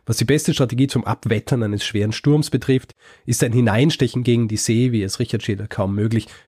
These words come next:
Zu allen Zeiten wurde dann versucht, mit dem Sturm ohne Segel abzulaufen und durch Nachschleppen von Leinen oder durch Ausbringen eines Treibankers die Fahrt etwas zu drosseln. Diese Methode kann in Landnähe gefährlich werden. In den endlosen Weiten des Pazifiks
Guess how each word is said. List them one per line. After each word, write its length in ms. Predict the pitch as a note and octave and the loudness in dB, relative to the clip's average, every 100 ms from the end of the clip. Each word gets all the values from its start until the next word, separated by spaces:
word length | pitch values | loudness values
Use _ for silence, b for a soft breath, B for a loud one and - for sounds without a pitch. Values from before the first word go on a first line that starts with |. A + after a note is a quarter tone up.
| - | -8
Zu 140 | - | -4
allen 260 | A2 B2 D3+ | 0 2 2
Zeiten 500 | - G#2+ A#2 C3+ A#2 | 2 2 2 2 2
wurde 220 | A#2+ A2+ | 2 2
dann 200 | A2+ A2 | 2 2
versucht, 380 | A#2 - B2 - | 2 0 0 0
mit 140 | A2 | 0
dem 100 | G#2+ | 0
Sturm 400 | G#2+ - D3 C#3+ - | 0 2 2 2 2
ohne 300 | B2+ F3+ C#3+ | 4 4 4
Segel 340 | - B2 A#2 - | 2 2 0 -4
abzulaufen 880 | - - - - B2+ A2 B2 - C3 B B B | -6 -6 -4 0 2 4 2 2 -4 B B B
und 220 | - G#2+ | -4 0
durch 120 | A2+ - | 0 0
Nachschleppen 920 | G#2 G2+ A#2+ - - A2 A2 - B2 | 0 0 0 -2 0 0 0 0 0
von 180 | A#2 G2+ | 2 2
Leinen 460 | F#2+ F#2 B2 C3+ | 2 2 4 2
oder 160 | G#2+ F#2+ | 0 -2
durch 180 | G2+ - | -4 -2
Ausbringen 540 | G#2 A2+ - A2+ G#2 | 0 0 0 0 0
eines 240 | F#2+ F#2+ | -2 -4
Treibankers 720 | - G2+ A2 A2+ G2+ - A2 - B B - | -4 -4 -2 -2 -2 -2 -2 -2 B B -4
die 60 | A#2 | -2
Fahrt 360 | - G2 G#2+ | 0 0 0
etwas 280 | - G#2+ F#2+ | -2 -4 -4
zu 100 | - | -6
drosseln. 600 | F#2+ - A#2+ - F2+ D#2 - _ _ b b b - | -6 -2 0 0 -4 -6 -12 _ _ b b b 2
Diese 180 | C3 | 4
Methode 380 | C3+ A#2 B2 C3 | 4 4 2 2
kann 160 | B2 A#2 | 2 2
in 80 | G#2+ | 2
Landnähe 400 | G#2 G#2 G2+ F#2 | 2 0 0 0
gefährlich 440 | A2 C#3 C3+ B2 | 0 0 0 2
werden. 280 | B2 A2+ A#2+ - | 2 2 0 -2
In 80 | |
den 120 | G2+ F#2+ | -2 0
endlosen 680 | G#2 A#2+ A2+ F#2+ F#2+ G#2 | 2 2 2 0 0 -2
Weiten 300 | D#2+ E2+ - | -2 -4 -6
des 120 | F#2+ - | -8 -6
Pazifiks 680 | - - F#3+ D#3 D3 - | -6 -2 2 2 2 0